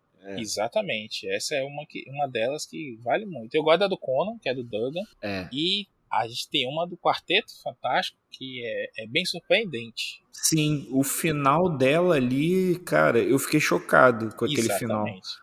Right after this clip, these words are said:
Speaker 1: Eu fiquei muito chocado, porque você não espera que vá acontecer aquilo ali que, que aconteceu naquele quadrinho.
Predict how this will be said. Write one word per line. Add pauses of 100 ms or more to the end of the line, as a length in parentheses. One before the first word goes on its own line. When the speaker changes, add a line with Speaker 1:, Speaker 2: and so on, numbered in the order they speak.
(300)
Speaker 1:
Eu
fiquei
muito
chocado,
porque
você
não
espera
que
vá
acontecer
aquilo
ali
que,
que
aconteceu
naquele
quadrinho.